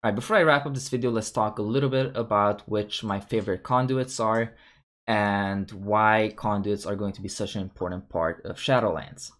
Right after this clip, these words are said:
So for Frost,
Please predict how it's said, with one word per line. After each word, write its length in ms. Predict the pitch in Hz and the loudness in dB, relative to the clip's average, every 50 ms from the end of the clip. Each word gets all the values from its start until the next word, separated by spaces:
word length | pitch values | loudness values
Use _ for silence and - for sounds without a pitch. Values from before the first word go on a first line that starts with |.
| _ - _ - _ _ _ _ _ _ _ _ _ _ - | _ -20 _ -20 _ _ _ _ _ _ _ _ _ _ -8
So 420 | - - - 151 139 139 135 135 127 | -6 0 2 4 6 6 6 6 4
for 260 | 131 - - 131 117 | 2 0 2 2 2
Frost, 760 | - - - 131 127 175 208 226 220 - - - - - | 2 2 2 4 4 6 4 4 2 0 -4 -8 -10 -16